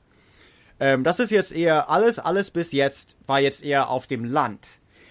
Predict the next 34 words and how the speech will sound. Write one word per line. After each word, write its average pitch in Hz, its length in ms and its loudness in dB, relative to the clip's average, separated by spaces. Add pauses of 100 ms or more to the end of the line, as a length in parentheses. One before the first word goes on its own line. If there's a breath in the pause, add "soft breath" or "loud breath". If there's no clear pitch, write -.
(160 soft breath)
Aber 151 600 2
Jabba 156 580 4
wohnt 151 420 -4
in, 139 420 -2
in, 127 420 -4
ähm, 117 560 -4
Portland, 139 380 -2
Oregon, 135 640 -2
was, 127 380 -6
also 127 180 -6
in 107 140 -6
Beaverton, 127 480 -6
so 120 100 -6
ein, 110 80 -6
so - 240 -12
ein 107 80 -10
Vorort. 139 680 2 (300 loud breath)
Aber 190 220 4
das 226 160 0
ist 208 80 -4
ungefähr 208 360 2
so 165 140 0
groß 160 460 0
wie, 143 420 2 (320 soft breath)
ja, 151 180 2
so 156 120 -2
groß 151 220 -2
wie 156 60 -4
München. 131 440 -2
Also 104 160 -6
eins, 127 280 0
an, 127 420 2 (320 loud breath)
an, 175 640 -4
anderthalb 160 680 2